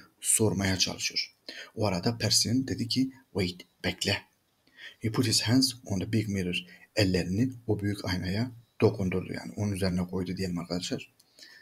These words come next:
Evet, daha sonra buradayım, bakın geçiyorum bu kısma. Şurada görüyorsunuz. Şimdi şurayı büyüttüm. First here. İlk başta buraya dokundu. Then de sonra oraya dokundu.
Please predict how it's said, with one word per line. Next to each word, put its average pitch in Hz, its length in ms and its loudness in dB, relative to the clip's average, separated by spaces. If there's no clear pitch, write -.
Evet, 92 160 -4
daha 98 160 2
sonra 107 300 -2
buradayım, 98 360 -4
bakın 113 240 -6
geçiyorum 104 460 -2
bu 110 120 -4
kısma. - 300 -8
Şurada - 260 -14
görüyorsunuz. 90 800 -6
Şimdi - 360 -12
şurayı - 460 -6
büyüttüm. 123 500 -2
First 160 300 6
here. 131 180 6
İlk 131 160 6
başta 117 300 6
buraya 101 260 6
dokundu. 90 460 -2
Then 95 220 0
de 92 200 4
sonra 98 240 -2
oraya 95 320 0
dokundu. 92 600 0